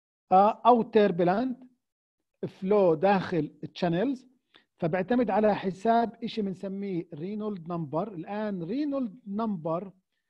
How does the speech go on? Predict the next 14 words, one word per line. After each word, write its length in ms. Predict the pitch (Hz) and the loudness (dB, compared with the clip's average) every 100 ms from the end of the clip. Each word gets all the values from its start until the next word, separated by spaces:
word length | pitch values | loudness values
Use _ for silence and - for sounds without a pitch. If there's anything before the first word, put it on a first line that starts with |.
| _ _ 202 | _ _ -8
أنتوا 180 | 190 | -6
أخذتوه 320 | 196 202 - 240 | -4 -6 -4 0
للبايبس، 840 | 220 190 160 170 202 277 - _ _ _ _ _ - | 0 2 2 2 2 -4 -12 _ _ _ _ _ -10
لما 220 | 175 190 | -8 -4
للبارتيكلز 1120 | 190 208 175 269 294 - 240 247 247 233 - _ _ _ 208 | -4 -4 2 2 2 -2 0 2 2 0 -10 _ _ _ 2
هو 160 | 220 | 4
بيساوي 800 | 202 - 226 226 220 214 220 - | 2 0 4 6 8 6 4 0
ال 200 | 190 165 143 | -2 -2 -2
في 300 | 175 294 294 | 0 2 2
اس 640 | 196 214 240 240 - - _ | 0 0 -2 -8 -12 -20 _
للبارت-، 360 | 165 151 226 214 | -6 -2 -2 -2
سيتلينج 380 | - 254 240 202 | -8 -2 -2 0
بارت-، 420 | 165 175 175 190 | 2 2 2 -2
بارتيكلز، 580 | 190 175 170 160 185 | -2 -2 -2 -4 -4